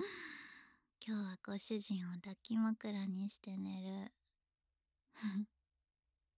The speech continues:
ええ、だってちょうどいいサイズなんだもん、ご主人の体。離したくない。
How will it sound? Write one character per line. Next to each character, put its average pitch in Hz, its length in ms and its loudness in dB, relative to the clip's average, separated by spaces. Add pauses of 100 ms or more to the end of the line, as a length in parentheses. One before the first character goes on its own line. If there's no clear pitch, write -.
(400)
え 294 540 12
え、 254 40 8
だ 220 140 12
っ 262 60 8
て 214 120 8
ち 262 140 2
ょ 269 80 8
う 277 60 6
ど 277 100 6
い 302 160 10
い 294 60 2
サ 240 140 6
イ 226 100 6
ズ 208 100 2
な 214 140 8
ん 208 60 8
だ 202 100 6
も 202 160 2
ん、 202 80 2
ご 208 120 0
主 - 200 -2
人 208 240 0
の 98 100 0
体。 - 480 -4 (1120)
離 220 280 4
し - 80 -4
た 220 140 -4
く 214 160 0
な 202 460 6
い。 226 140 0